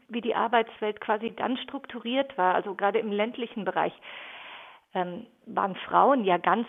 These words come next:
anders und umfänglich und gleichberechtigt auch in landwirtschaftliche Betriebe eingebunden. Also es gab da, im Prinzip hat sich da diese Arbeitsteilung in der Form gar nicht manifestiert. Häufig ist so, dass quasi das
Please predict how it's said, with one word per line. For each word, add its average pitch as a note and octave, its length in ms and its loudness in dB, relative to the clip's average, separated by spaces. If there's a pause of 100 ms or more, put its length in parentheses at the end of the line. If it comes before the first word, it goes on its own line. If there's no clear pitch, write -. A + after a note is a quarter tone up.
(100)
anders B3+ 480 2
und F#3 260 -8 (540)
umfänglich F#3 840 2
und G3 160 -8
gleichberechtigt G3+ 1080 -2
auch G3+ 360 -2
in G3 360 -4 (360)
landwirtschaftliche G3 960 2
Betriebe G3 520 0
eingebunden. G#3 840 0 (100)
Also G3+ 220 0
es - 120 -12
gab G#3 280 2
da, A3+ 320 6 (160)
im A3 100 -6
Prinzip - 420 -6 (400)
hat - 160 -8
sich F3+ 160 -2
da G3 140 2
diese G3+ 260 -2
Arbeitsteilung F#3+ 760 2
in F3+ 120 -6
der F#3+ 200 2
Form F#3+ 280 0
gar F#3 160 2
nicht F#3+ 220 -10
manifestiert. F3+ 880 0 (1120)
Häufig C#4 400 6
ist - 180 -6
so, A#3+ 140 0
dass A3+ 220 2
quasi A3 240 -2
das G3+ 120 -8